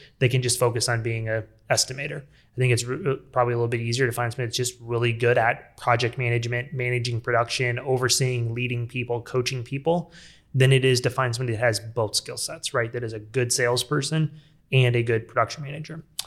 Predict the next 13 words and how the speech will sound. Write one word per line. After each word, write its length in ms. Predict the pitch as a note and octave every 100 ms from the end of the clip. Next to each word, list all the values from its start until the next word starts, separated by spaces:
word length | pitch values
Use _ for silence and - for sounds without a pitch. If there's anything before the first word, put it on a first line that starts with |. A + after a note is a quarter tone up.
| - _
Um, 480 | C#3 B2+ B2 C3 F3+
one 180 | D#3 A#3+
thing 140 | G#3+
I 40 | D3
wanna 120 | B2
kinda 180 | A#2+ A#2
point 220 | B2 A#2
out, 400 | A2 A2 - -
previous 280 | C#3 C#3 B2
conversation 560 | C#3+ A#2+ A2 A2+ A2
with 120 | B2 A2
the 60 |
client, 340 | - A2 A2+